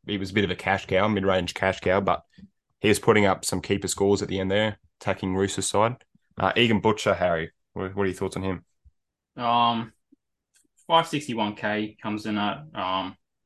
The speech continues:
Speaker 2: he's played one game at second row before, uh,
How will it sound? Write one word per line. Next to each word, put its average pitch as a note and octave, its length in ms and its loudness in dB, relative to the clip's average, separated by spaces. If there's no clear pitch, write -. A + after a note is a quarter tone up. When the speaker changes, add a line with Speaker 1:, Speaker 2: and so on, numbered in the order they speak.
Speaker 2:
he's - 80 -20
played B2 240 0
one A2 240 2
game G2+ 260 0
at F#2+ 100 -8
second - 360 -8
row F#2 200 -8
before, F#2 460 -8
uh, F#2+ 440 4